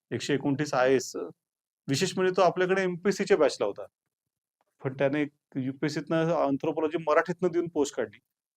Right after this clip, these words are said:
असं इंटरेस्टिंग, अ, अँथ्रोपॉलॉजीमध्ये पोटेन्शियल चांगलं आहे, असं म्हणता येईल.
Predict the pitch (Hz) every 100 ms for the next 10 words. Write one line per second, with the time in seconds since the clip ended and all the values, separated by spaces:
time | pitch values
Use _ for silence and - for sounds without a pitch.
0 | _ _ _ - 147 175 165 160 175 175
1 | 165 151 - 151 147 147 139 160 165 151
2 | 160 156 - 156 151 147 156 156 131 101
3 | _ _ _ _ _ 139 135 135 113 98